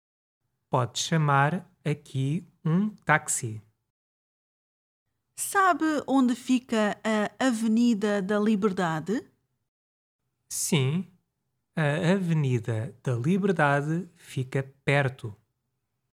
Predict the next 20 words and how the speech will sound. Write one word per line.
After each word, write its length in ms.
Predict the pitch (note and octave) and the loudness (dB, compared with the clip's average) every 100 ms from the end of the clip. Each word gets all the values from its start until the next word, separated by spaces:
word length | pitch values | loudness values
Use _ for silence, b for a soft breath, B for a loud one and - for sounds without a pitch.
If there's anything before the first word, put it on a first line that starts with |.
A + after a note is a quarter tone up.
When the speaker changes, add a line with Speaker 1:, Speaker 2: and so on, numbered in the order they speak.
| _ _ _ _ _ _ _ _ _ _ _ _ | _ _ _ _ _ _ _ _ _ _ _ _
Speaker 2:
Este 600 | F#4 G4 - - E4 D#4+ - | 0 2 0 -2 0 0 0
é 120 | C#4 | 0
o 100 | C#4 | 0
caminho 500 | C#4 B3 C4 C#4+ B3+ | 2 4 4 4 2
certo 680 | A#3+ - A3 G#3+ - G#3+ G3+ - | 0 0 2 0 -2 -4 -4 -4
para 360 | A3 G#3+ G#3+ G#3 | -2 0 0 0
o 100 | - | -4
castelo? 880 | G#3 G#3+ G#3 - F#3 D#3 D#3+ C4+ - _ _ _ _ _ _ _ _ _ _ _ _ _ E3 | -2 -2 -2 -4 -4 -2 -2 -4 -6 _ _ _ _ _ _ _ _ _ _ _ _ _ 0
Speaker 1:
Não, 500 | D#3 D3 A#2+ G#2+ A2+ _ _ _ _ _ | 2 2 0 -2 -10 _ _ _ _ _
este 440 | C#3+ B2 - - - | -4 -2 -4 -8 -6
não 480 | C#3 C3+ G3 A#3+ G3 | -2 0 0 2 2
é 300 | F3+ F#3 - - | 2 0 -4 -4
o 120 | D#3+ | -4
caminho 520 | - D3 D3 E3 E3+ | -2 -2 0 2 0
certo. 600 | E3+ D#3 C#3 B2 - _ _ _ _ _ _ _ - | 0 0 -2 -4 -10 _ _ _ _ _ _ _ -4
Tem 300 | B2 A#2+ B2 | -2 0 0
de 100 | C#3+ | -2
voltar 720 | C#3 D#3+ D#3+ D#3+ D3+ E3+ F#3 - _ | 2 2 2 2 2 2 -4 -10 _
para 220 | E3 G3+ | 2 2
trás. 560 | G3+ D3+ C3+ C3 - | 0 0 0 -2 -8